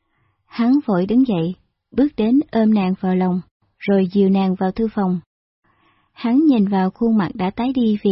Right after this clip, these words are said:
lạnh của nàng, khẽ nói: "Đêm khuya sương lạnh, sao nàng lại đến đây?"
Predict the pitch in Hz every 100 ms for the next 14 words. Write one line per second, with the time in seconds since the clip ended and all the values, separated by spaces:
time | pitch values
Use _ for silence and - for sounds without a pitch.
0 | 175 165 180 - 214 214 190 170 _ _
1 | - 190 208 226 269 - _ _ _ _
2 | _ _ _ _ _ _ _ _ _ _
3 | - 220 214 226 220 214 220 214 190 175
4 | - _ _ _ - 226 220 214 214 190
5 | 175 220 262 240